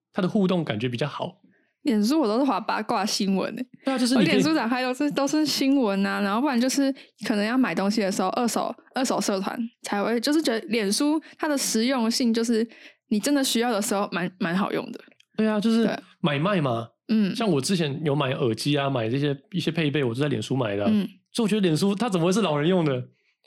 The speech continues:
Speaker 1: 它的，它的系统，它的
Speaker 2: 你要被淘汰了啦。
Speaker 1: 我觉得很棒欸。
Speaker 2: <laughs>
Speaker 1: 好吧，有这样子的观念已经是老人了，是吗？
Speaker 2: 我以前有一度觉得脸书很没用，因为其实我们这一辈的同学其实很少人在用脸书，真的。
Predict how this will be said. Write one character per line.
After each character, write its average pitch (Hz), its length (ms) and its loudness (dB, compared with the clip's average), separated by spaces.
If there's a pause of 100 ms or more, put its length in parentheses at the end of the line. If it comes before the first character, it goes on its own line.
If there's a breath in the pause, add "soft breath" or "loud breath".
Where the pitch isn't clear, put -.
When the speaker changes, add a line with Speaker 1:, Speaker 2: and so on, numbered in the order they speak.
Speaker 1:
它 247 100 -4
的， 226 80 2 (280)
它 233 100 0
的 202 80 2
系 202 200 0
统， 147 160 0
它 175 80 0
的 160 320 0
Speaker 2:
你 285 60 0
要 339 160 0
被 403 120 0
淘 294 220 0
汰 320 280 -2
了 214 180 -2
啦。 208 160 -2
Speaker 1:
我 - 60 2
觉 240 60 4
得 247 120 2
很 190 120 4
棒 254 160 2
欸。 190 280 4 (260)
Speaker 2:
<laughs> 320 280 -4
Speaker 1:
好 131 100 -4
吧， 127 240 -2
有 151 120 2
这 202 100 0
样 190 80 2
子 151 80 2
的 147 80 0
观 147 240 0
念 160 100 2
已 117 80 -2
经 123 120 0
是 139 100 2
老 110 180 2
人 98 160 2
了， 104 60 2
是 113 100 -2
吗？ 110 180 -2 (220)
Speaker 2:
我 - 200 -2
以 175 160 2
前 226 340 2
有 233 160 2
一 233 100 -4
度 262 260 0
觉 208 120 0
得 196 140 0
脸 180 180 0
书 233 200 0
很 226 320 0
没 180 200 -2
用， 202 220 -2 (140)
因 269 100 -2
为 349 60 0
其 302 120 2
实 285 80 2
我 247 100 2
们 202 280 2
这 285 160 0
一 - 20 0
辈 269 180 -2
的 208 160 0
同 208 340 -4
学 185 200 -2
其 226 160 -2
实 233 60 -4 (100)
很 233 160 0
少 247 120 2
人 185 100 -2
在 202 60 0
用 214 100 2
脸 - 140 -2
书， 175 200 -4
真 165 180 -6
的。 240 80 -10